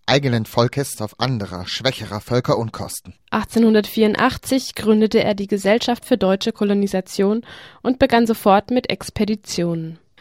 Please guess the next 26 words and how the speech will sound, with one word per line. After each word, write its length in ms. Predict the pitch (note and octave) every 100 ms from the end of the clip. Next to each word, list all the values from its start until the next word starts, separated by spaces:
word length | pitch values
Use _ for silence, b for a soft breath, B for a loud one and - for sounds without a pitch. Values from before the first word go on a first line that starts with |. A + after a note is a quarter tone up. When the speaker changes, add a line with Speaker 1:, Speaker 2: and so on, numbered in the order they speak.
| b
Speaker 2:
Durch 200 | - F#3+
die 100 | -
Region 440 | G#3+ G#3 A3+ B3 C4+
reisend 520 | A#3 B3 B3+ C4 B3+
schloss 280 | - F3+ -
er 120 | F#3+
zahlreiche 520 | - G3 G3+ G3 G3+
sogenannte 520 | G3+ G#3 G#3+ G#3 G#3+
Schutzverträge 720 | - B3+ - B3 - A#3+ A#3 A#3+
mit 200 | B3+ -
lokalen 520 | B3+ - F3+ F#3 G#3
Machthabern. 720 | F3 F3 - E3+ E3 E3 D#3+ - _ _ _ _
Zum 180 | - G3
Ende 300 | G#3+ B3+ B3+
der 120 | A3+
in 100 | A3+
Berlin 320 | A3 A3 B3
tagenden 480 | B3 A3 A3 G#3 G3+
Kongo-Konferenz 1000 | - A#3 B3+ B3 A#3 - G#3+ G#3+ A3 - b
konnte 300 | - C#4 C4+
er 220 | G#3+ G#3+
achtzehnhundertfünfundachtzig 1300 | G#3 - G#3 G3 F3+ - A3 A#3 A#3 G#3+ - G#3+ - b b
einen 280 | G3+ G3+ G3
weiteren 420 | F3+ G3+ A#3+ A#3+
Erfolg 460 | G#3 A#3 F#3+ F3+ -
verbuchen. 640 | G#3+ G3 F#3 - F3 E3+